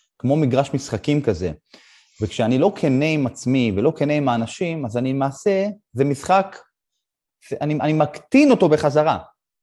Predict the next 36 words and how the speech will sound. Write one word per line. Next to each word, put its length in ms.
אוקיי? 360
זאת 120
אומרת, 180
יש 120
אנשים 260
שלא 380
חיים 220
עם 80
עצמם 260
שלם, 420
והם 200
חיים 320
בעולם, 560
גם 140
יש 120
להם 140
כסף, 500
והם 180
מאוד 240
מאוד 460
לא 400
מוסריים 760
ולא 160
עקביים 420
בזה, 520
בחיים 360
הטובים 320
שלהם, 360
אז 100
הם 60
מקטינים. 520
זאת 80
אומרת, 200
אני 300
רוצה 260
להגדיל, 480